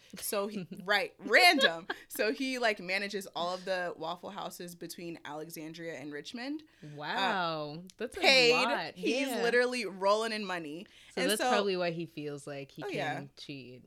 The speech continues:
Speaker 1: Yeah, because
Speaker 2: I mean,
Speaker 1: according
Speaker 2: I'm
Speaker 1: to
Speaker 2: sure
Speaker 1: him,
Speaker 2: he can with
Speaker 1: yeah.
Speaker 2: someone.
Speaker 1: He said his wife doesn't work or anything. So I'm,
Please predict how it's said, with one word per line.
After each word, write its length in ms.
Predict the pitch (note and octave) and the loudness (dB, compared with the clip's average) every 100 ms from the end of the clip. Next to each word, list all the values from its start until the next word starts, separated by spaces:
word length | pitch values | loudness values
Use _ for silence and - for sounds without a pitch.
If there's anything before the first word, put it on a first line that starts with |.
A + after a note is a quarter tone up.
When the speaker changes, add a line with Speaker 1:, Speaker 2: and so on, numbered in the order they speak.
| - | -16
Speaker 1:
Yeah, 260 | G#3+ D#4 A#3+ | -6 -2 -2
because 440 | G#3+ C#4+ B3 A#3+ - _ - | -2 -4 -4 -4 -12 _ -14
Speaker 2:
I 60 | D3 | -8
mean, 80 | E3 | -2
Speaker 1:
according 240 | A#3 A#3+ | 0 0
Speaker 2:
I'm 40 | - | 0
Speaker 1:
to 120 | G3+ | 2
Speaker 2:
sure 80 | A3+ | 4
Speaker 1:
him, 240 | - - | 4 4
Speaker 2:
he 60 | G#3+ | 4
can 360 | C#4 G3 F#3 F#4 | 6 4 2 4
with 120 | F5 D#5+ | 4 6
Speaker 1:
yeah. 60 | F4+ B3+ F3+ | 6 6 4
Speaker 2:
someone. 380 | F#3 G#3 A3+ - | 2 -2 -6 -14
Speaker 1:
He 160 | _ D#4 | _ -2
said 200 | D#4 C#4+ | 0 -2
his 160 | C#4+ A#3 | -2 -2
wife 300 | G3+ C4 C#4 | 0 0 -2
doesn't 340 | B3 G#3+ D#3+ | -6 -6 -8
work 300 | E3 C4 C#4+ | -8 -8 -6
or 60 | B3 | -6
anything. 680 | E3 F3 - D3+ C#3+ C#3+ | -6 -10 -12 -12 -12 -12
So 420 | E3 - F3 E3+ | -8 -6 -4 -2
I'm, 340 | A#2+ F#3 G#3+ | -4 -6 -10